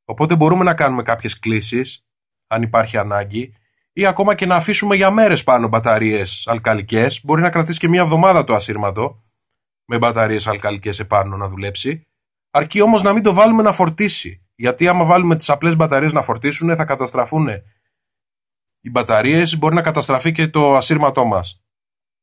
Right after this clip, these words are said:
Μπορούμε να κάνουμε κάποιες κλήσεις, αλλά όχι να το βάλουμε να φορτίσει.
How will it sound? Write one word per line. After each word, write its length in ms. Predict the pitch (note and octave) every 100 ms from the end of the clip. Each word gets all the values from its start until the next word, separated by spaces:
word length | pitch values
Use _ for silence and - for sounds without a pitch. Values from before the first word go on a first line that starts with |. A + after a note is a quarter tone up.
| _ _ _ _ -
Μπορούμε 280 | B2+ F3 F3+
να 80 |
κάνουμε 240 | E3+ E3 D3+
κάποιες 320 | D#3 D3+ A#2+
κλήσεις, 640 | B2+ D3 D#3+ G3+ G3+ - _ _ _ _ _ _ _ _ -
αλλά 240 | D3 D3
όχι 180 | E3 F3
να 100 | E3+
το 120 | D#3+
βάλουμε 300 | D3 E3+ D#3+
να 100 | D3+
φορτίσει. 640 | D3 C3 C3+ A2+ F#2+ F2